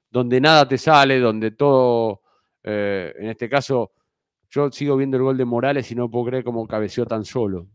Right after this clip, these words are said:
Digo, eh, en una jugada de pelota parada, mínimamente no puede el mejor cabeceador o uno de los mejores cabeceadores de Gimnasia estar solo. Estaba solo.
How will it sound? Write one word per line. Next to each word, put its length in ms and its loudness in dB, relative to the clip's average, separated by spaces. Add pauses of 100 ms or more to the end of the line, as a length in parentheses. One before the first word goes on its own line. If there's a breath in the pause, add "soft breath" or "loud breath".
(160)
Digo, 400 -6
eh, 320 -14
en 140 -10
una 180 -4
jugada 560 0
de 100 -8
pelota 400 -2
parada, 440 0 (420)
mínimamente 920 -2 (320)
no 180 -2
puede 380 2 (160)
el 160 -6
mejor 380 -2
cabeceador 560 2
o 80 0
uno 180 2
de 60 2
los 100 0
mejores 260 -2
cabeceadores 460 -2
de 80 -2
Gimnasia 360 -6
estar 220 -4
solo. 600 -4
Estaba 240 -2
solo. 480 -6